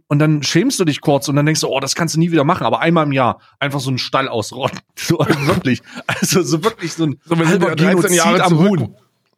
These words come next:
Speaker 2: Wir sind wieder dreizehn Jahre zurück. Ja, aber die schmecken auch gut, ne? Wobei,
Speaker 1: Na,
Speaker 2: wobei,
Speaker 1: das
Speaker 2: wie gesagt,
Speaker 1: eigentlich
Speaker 2: wie
Speaker 1: gar
Speaker 2: gesagt,
Speaker 1: nicht.
Speaker 2: wobei, wie gesagt, ne, ich kann, ich kann diese, diese, äh, wie heißt das nochmal? Ich hab's letzte, diese,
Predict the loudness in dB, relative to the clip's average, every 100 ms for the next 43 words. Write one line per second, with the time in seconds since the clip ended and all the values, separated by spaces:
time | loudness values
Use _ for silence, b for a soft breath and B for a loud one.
0 | _ -2 0 0 0 0 0 0 0 2
1 | 2 0 -4 -2 -2 -2 -2 -4 -4 -6
2 | -6 -4 -6 -6 -8 -8 -4 -4 -4 B
3 | B B -2 -2 0 0 2 2 2 2
4 | 2 0 0 0 2 2 0 -2 -10 -18
5 | -20 _ _ _ -2 2 0 0 0 0
6 | 2 2 0 0 0 0 -4 _ -4 -4
7 | 0 0 0 -2 -2 -2 0 0 2 2
8 | 2 0 0 0 2 2 2 0 2 0
9 | 0 -2 -2 0 0 0 -4 -6 -8 -4
10 | -2 -2 0 0